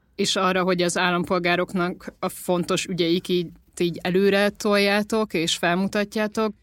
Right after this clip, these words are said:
de hogy, hogy látod ennek a, mi az, amit mondjuk a covid ellenére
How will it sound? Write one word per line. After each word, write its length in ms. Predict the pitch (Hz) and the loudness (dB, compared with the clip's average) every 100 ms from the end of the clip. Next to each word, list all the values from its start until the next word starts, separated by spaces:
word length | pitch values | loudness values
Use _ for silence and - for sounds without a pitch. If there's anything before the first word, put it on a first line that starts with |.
| _ | _
de 80 | - | -2
hogy, 160 | 180 185 | 0 2
hogy 180 | 208 175 | 0 2
látod 360 | 160 170 165 | 0 -2 -2
ennek 380 | 165 165 170 170 | 0 0 -2 0
a, 380 | 175 170 170 170 - _ _ 196 208 | 0 2 2 -2 -10 _ _ -8 2
mi 220 | 220 226 | 4 6
az, 180 | 202 208 | 4 2
amit 240 | 202 196 | 2 2
mondjuk 240 | 202 190 | 0 0
a 60 | 202 | 0
covid 320 | - 190 185 | 2 2 2
ellenére 840 | 180 180 180 180 180 175 175 180 | 2 2 0 2 2 2 2 0